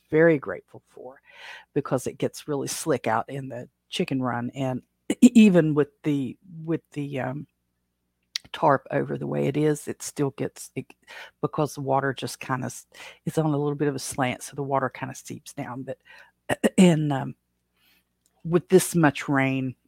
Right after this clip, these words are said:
and very little dry between, it, uh, it gets kinda ugly in there and stinky. Mm, stinky, um, not all the time,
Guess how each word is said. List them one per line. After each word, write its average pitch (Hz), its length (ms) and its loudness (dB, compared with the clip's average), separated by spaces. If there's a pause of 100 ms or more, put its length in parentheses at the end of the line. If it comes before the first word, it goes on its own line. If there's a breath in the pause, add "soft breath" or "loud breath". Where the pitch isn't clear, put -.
and 147 200 0
very 143 180 0
little 143 240 -4
dry 135 440 0 (120)
between, 143 640 -8
it, 135 160 -6 (180)
uh, 131 140 -4
it - 160 -4
gets - 220 -12
kinda 131 340 -10
ugly 147 400 -6
in 123 120 -10
there 131 240 -10 (640)
and 147 140 0
stinky. - 580 4 (840 loud breath)
Mm, 175 560 4 (160)
stinky, 233 760 2 (220)
um, 170 480 4 (3000 loud breath)
not 262 260 8
all 190 260 10
the 220 60 6
time, 233 500 2